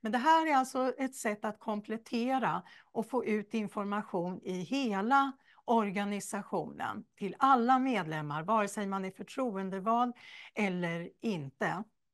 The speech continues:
Och du som medlem kan alltid prata med din förening, med ditt studieombud. Och studieombuden kan prata i sin tur med den utbildningsansvariga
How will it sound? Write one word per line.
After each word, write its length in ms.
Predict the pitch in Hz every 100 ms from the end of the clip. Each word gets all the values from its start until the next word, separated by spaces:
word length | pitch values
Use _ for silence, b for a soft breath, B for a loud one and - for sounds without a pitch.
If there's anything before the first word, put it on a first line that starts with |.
| _ _ _ _ b b _ -
Och 200 | 302 302
du 240 | 240 294
som 220 | 277 294
medlem 580 | 294 311 233 190 214 320 -
kan 140 | 247
alltid 320 | 233 202 196
prata 720 | - 233 196 160 - 196 302 381
med 460 | - 226 220 190 190
din 180 | 180 170
förening, 720 | - 175 151 143 151 262 311
med 160 | 208
ditt 160 | 185 190
studieombud. 1120 | - - 233 190 170 156 147 147 165 269 285 B B
Och 240 | B 240
studieombuden 920 | 240 - 262 190 185 175 170 190 233 254
kan 340 | 226 233 226
prata 480 | - 247 233 202 214
i 80 | 233
sin 480 | - 202 180 233 254
tur 320 | 262 240 294 b b
med 200 | - 220
den 140 | 196 220
utbildningsansvariga 1700 | 240 220 180 165 160 160 - 165 165 - 180 160 151 156 165 175